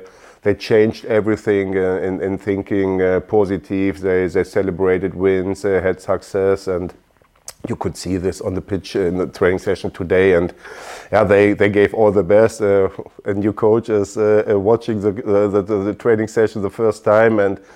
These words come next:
everyone wants to play on, on Saturday. And, uh, um, yeah, so it was a really good training session today, and, uh, I'm, uh, very positive, uh, for the next few days.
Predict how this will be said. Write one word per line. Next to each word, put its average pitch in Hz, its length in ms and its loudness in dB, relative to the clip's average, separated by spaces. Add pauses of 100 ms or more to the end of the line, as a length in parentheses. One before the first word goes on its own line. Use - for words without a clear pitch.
(460)
everyone 101 420 2
wants 95 220 -2
to 101 60 -10
play 104 280 2
on, 101 220 0
on 104 140 -2
Saturday. 101 920 0
And, 95 200 -8
uh, 95 340 0 (180)
um, 95 340 -4 (640)
yeah, 98 200 0 (100)
so 98 300 0
it 90 140 -4
was 98 280 -2
a 95 160 -2
really 123 220 -2
good 151 240 -6 (200)
training 147 260 0
session 107 280 -8
today, 110 440 0
and, 104 240 -4
uh, 110 240 2
I'm, 107 360 0
uh, 107 180 0
very 113 240 -2
positive, 117 640 -4
uh, 113 140 0
for 117 180 -2
the 107 80 -2
next 107 300 -4
few 113 180 -4
days. 92 320 -2